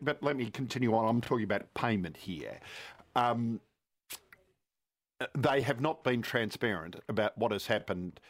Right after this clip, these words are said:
to his pay packet, which was about six hundred and twenty thousand a year, we're told, when he was working for the Commonwealth Games. So we don't know whether he's still contracted,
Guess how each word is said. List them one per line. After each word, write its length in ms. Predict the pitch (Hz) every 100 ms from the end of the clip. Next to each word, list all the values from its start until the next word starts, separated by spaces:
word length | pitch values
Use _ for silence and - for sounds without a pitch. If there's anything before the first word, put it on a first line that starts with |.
| _ -
to 140 | -
his 340 | 110 117 101
pay 280 | - - 127
packet, 380 | - 107 - 123
which 180 | 120 101
was 120 | 104 101
about 380 | 107 120 110
six 260 | - 131 -
hundred 280 | 117 104 95
and 120 | 92
twenty 300 | - 107 90
thousand 440 | 90 98 90 92
a 40 | 80
year, 320 | 87 127 143
we're 200 | 117 107
told, 440 | 87 104 101 98 - - -
when 140 | 117
he 100 | 113
was 200 | 104 101
working 360 | 107 107 107 92
for 140 | 101
the 60 | 87
Commonwealth 380 | 101 87 76
Games. 280 | - 78 60 - - -
So 140 | 143
we 160 | 131 131
don't 400 | 131 165 165 -
know 160 | 123
whether 340 | 113 113 107 104
he's 160 | 95 -
still 580 | - - 170 170 165 -
contracted, 840 | - 143 139 - 135 - 135 117